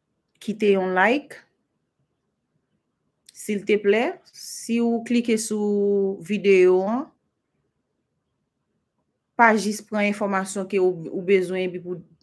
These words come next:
and then pou deplase, jis ko-, kite videyo an ou le, avan ke ou, ou, ou deplase. Si se pa sa, YouTube ap retire,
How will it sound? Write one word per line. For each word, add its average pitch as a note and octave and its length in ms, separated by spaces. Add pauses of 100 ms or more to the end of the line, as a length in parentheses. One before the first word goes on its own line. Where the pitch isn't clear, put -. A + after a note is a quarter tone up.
and F#3 200
then F#3 120
pou F3 120
deplase, F3 680
jis F3+ 360
ko-, - 320
kite G#3+ 280
videyo G3 480
an F3 280
ou F3 200
le, G3 380 (680)
avan E3 500
ke F#3 160
ou, E3+ 240
ou, E3 520 (1200)
ou F3 120
deplase. F3 520
Si G3 320
se G#3 160
pa G#3+ 200
sa, A#3 220 (720)
YouTube G3+ 580
ap F3+ 200
retire, F#3+ 960